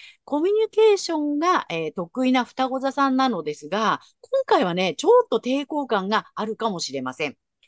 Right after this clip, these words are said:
えー、そうは言ってもやらざるを得ないような状況になるかもしれませんが、金運アップにつながると思って、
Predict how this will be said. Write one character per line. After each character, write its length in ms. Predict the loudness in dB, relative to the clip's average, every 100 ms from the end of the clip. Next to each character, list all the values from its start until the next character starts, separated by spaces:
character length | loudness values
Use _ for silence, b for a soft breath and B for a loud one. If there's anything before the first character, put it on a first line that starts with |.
| _ _ -10
え 60 |
ー、 40 | -8
そ 300 | -4 -2 2
う 20 |
は 140 | 2
言 100 | 0
っ 20 |
て 200 | -4 -6
も 140 | -4 -4
や 180 | -4 -2
ら 160 | -2
ざ 180 | 0 0
る 140 | 2
を 100 | 2
得 160 | 0 -2
な 220 | -2 -2
い 100 | -4
よ 120 | -4
う 40 | -2
な 140 | -2 B _
状 280 | 2 6 6
況 280 | 4 2 2
に 220 | -2 -4
な 120 | -6
る 120 | -6
か 120 | -4
も 120 | -4 -4
し 120 | -4
れ 120 | -4
ま 100 | -4
せ 200 | -2 -2
ん 100 | 2
が、 180 | 0 0 B _
金 240 | -2 2 4
運 120 | 2
ア 140 | 0
ッ 20 | -4
プ 80 | -4
に 100 | -6
つ 140 | -4 -6
な 100 | -2
が 100 | -4
る 80 |
と 160 | -2 -2
思 200 | -2 -4
っ 40 |
て、 360 | -6 -2 0 -2